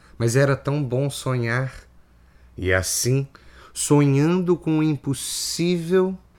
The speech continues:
eles dormiam felizes, abraçados. Era um dia comum, como todos os outros. O pescador saiu muito cedo com seus anzóis para pescar.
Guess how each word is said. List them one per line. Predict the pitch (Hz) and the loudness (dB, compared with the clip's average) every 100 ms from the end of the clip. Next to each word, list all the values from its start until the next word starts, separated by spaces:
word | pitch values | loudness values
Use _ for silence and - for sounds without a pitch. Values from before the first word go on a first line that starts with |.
| _ | _
eles | - 117 120 123 107 | 0 2 4 0 0
dormiam | 117 123 - 104 104 120 123 123 120 | -2 -2 -2 -4 -2 0 0 0 -2
felizes, | - - 107 95 92 107 120 117 107 117 117 - - - - | -4 -4 -2 -2 -2 0 0 -2 -6 -6 -8 -10 -16 -20 -20
abraçados. | - 107 104 117 113 - - 85 78 78 78 - - - _ _ _ _ _ - - - - - | -10 -8 -6 -6 -6 -10 -6 -4 -6 -8 -14 -16 -20 -20 _ _ _ _ _ -20 -20 -18 -16 -2
Era | 135 156 156 | 4 6 6
um | 151 131 | 4 0
dia | 104 127 165 156 | -4 -4 0 0
comum, | 156 165 151 117 95 76 - - | 0 -2 0 0 -4 -6 -14 -14
como | 82 82 78 | -10 -8 -10
todos | - 90 104 127 139 135 | -8 -2 0 0 -2 -6
os | 143 135 104 | -8 -8 -6
outros. | 87 73 - - 67 - - _ - - | -6 -6 -14 -18 -18 -20 -20 _ -20 -12
O | 107 | -8
pescador | 90 117 - 123 107 135 135 | -4 -4 -2 -2 0 0 0
saiu | - 131 120 135 | -2 0 0 0
muito | 135 127 131 - | 0 -2 -4 -6
cedo | - - - 147 143 104 | -10 -8 -2 0 0 -4
com | - 107 | -8 -10
seus | 95 107 101 92 | -8 -6 -6 -6
anzóis | 98 87 95 110 110 - | -6 -6 -4 -2 -2 -6
para | 104 95 | -8 -8
pescar. | - 98 - - 92 76 | -6 -10 -10 -10 -8 -10